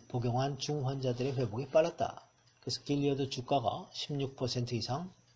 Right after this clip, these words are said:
상승하고 있습니다. Boeing shares also jumped about seven percent. 보잉사의 주식도 칠 퍼센트 상승을 했는데요. After the airplane maker said,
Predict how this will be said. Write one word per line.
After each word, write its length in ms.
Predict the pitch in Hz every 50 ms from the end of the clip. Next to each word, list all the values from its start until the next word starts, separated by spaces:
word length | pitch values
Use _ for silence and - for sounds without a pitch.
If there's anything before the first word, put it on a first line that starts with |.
| _ _ -
상승하고 640 | - - - 123 120 110 - 127 120 113 110 127
있습니다. 600 | 123 123 - - 113 98 - - 85 - 82 - - - - - - - - - - - - - - - - - - _ _ _ _ _ _
Boeing 400 | - 131 139 160 175 175 175 -
shares 540 | - - 165 147 110 - - - - - - -
also 640 | 131 147 170 190 180 - - - - - - 180 180 135
jumped 380 | 117 135 147 165 165 - -
about 400 | 147 135 139 135 135 135 135 -
seven 500 | - - - - 151 139 123 135 135 127
percent. 760 | - 123 117 - - - 180 151 92 85 - - - - - - _ _ _ _ _ _ _ _ _ _ -
보잉사의 600 | - 135 139 143 139 139 135 127 - 127 135 143 -
주식도 680 | - 120 - - 117 - - - 151 156 165 156 - - -
칠 220 | - - 180 -
퍼센트 640 | - 156 127 - 135 131 123 123 - - 131 123 120
상승을 500 | 123 - - 135 123 117 123 120 117 117
했는데요. 560 | 143 165 170 160 147 120 92 - - 147 208 - - - - - _ _ _ _ _ _ -
After 300 | 127 127 127 - 135 120
the 160 | - 123 113
airplane 540 | 131 156 170 - - 175 170 170 165 160 160
maker 300 | 156 156 147 - - 147 -
said, 380 | - - 139 - - - -